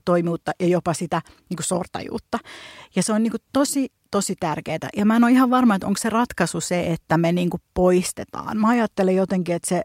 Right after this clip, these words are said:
ratkaisu on siinä kuratoinnissa, siinä kuinka paljon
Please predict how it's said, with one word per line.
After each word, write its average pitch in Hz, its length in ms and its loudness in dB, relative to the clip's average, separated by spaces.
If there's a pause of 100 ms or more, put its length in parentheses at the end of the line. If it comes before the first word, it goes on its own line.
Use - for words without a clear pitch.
(160)
ratkaisu 185 460 -2
on 170 120 -2
siinä 170 260 -2
kuratoinnissa, 190 920 2 (1400)
siinä 185 440 2
kuinka 185 380 2
paljon 165 600 2